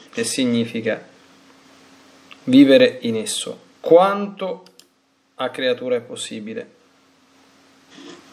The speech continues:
perché se ciò avrai fatto, avrai ottenuto tutto e mi darai tutto." Evidentemente quanto a creatura è possibile.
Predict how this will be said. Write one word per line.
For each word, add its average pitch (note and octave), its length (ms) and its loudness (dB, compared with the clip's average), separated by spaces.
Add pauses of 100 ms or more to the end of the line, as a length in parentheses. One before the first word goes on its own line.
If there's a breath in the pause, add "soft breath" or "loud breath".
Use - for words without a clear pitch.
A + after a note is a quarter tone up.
(400)
perché - 280 0
se A#2 140 -4
ciò B2+ 220 4
avrai C#3+ 220 8
fatto, - 560 -6 (680)
avrai A#2 340 4
ottenuto A#2+ 440 0
tutto - 480 -10 (580)
e C3 120 -2
mi A#2 140 0
darai G#2 280 -4
tutto." - 340 -20 (1900 loud breath)
Evidentemente D3 800 4
quanto C3 300 4
a - 20 2
creatura B2 420 4
è A2+ 60 2
possibile. B2 800 -2